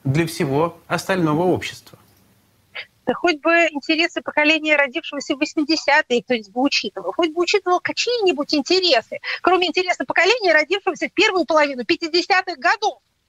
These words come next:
Speaker 2: Нашли на что жаловаться, в девяностые они родились, их, их мало. Других, может, немало,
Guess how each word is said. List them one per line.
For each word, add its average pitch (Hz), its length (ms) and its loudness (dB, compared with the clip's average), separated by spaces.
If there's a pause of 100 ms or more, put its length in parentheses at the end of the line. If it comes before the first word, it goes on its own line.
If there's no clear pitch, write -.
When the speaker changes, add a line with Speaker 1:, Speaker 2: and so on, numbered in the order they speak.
(600)
Speaker 2:
Нашли 330 240 0
на 262 100 -4
что 285 160 -2
жаловаться, 220 440 -2
в 214 40 -8
девяностые 247 440 0
они 240 100 0
родились, 302 400 -2
их, 349 160 0
их 339 240 -2
мало. 220 380 2 (200)
Других, 403 320 -2
может, 453 200 -4
немало, 330 500 -2